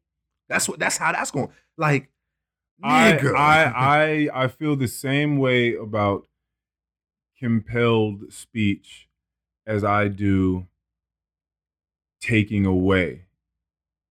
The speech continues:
Speaker 2: the freedom of speech.
Speaker 1: Mm-hmm.
Speaker 2: I feel, I feel the same exact way. It doesn't go, I, I'm, I'm not rocking with it on either side.
Speaker 1: Mm-hmm.
Speaker 2: People wanna take away things that can be said. It's like, no,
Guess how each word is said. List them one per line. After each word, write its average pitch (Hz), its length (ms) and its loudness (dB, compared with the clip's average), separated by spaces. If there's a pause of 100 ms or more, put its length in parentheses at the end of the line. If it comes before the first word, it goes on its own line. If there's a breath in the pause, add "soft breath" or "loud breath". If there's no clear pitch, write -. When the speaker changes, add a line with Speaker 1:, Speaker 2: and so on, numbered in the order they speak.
(500)
Speaker 2:
the 107 100 -8
freedom 85 340 -2
of 80 60 -6
speech. - 300 -20 (100)
Speaker 1:
Mm-hmm. 95 220 0 (440)
Speaker 2:
I 113 120 -2
feel, 135 340 -2
I 113 140 -2
feel 131 260 -2
the 117 80 -2
same 127 340 -2
exact 117 300 -2
way. 107 160 0
It 107 40 -2
doesn't 113 320 -2
go, 110 440 0 (640)
I, 107 280 0
I'm, 117 220 2
I'm 113 160 -2
not 123 200 0
rocking 113 380 -2
with 107 160 -2
it 110 80 -2
on 98 380 0
either 110 420 0
side. 85 480 -4 (160)
Speaker 1:
Mm-hmm. 104 240 -2
Speaker 2:
People 127 280 -2
wanna 117 240 0
take 123 360 -4
away 120 380 0
things 123 520 -4
that 113 240 -4
can 113 160 -4
be 107 180 0
said. 123 380 -4
It's 117 140 -12
like, 117 180 -4
no, 139 440 0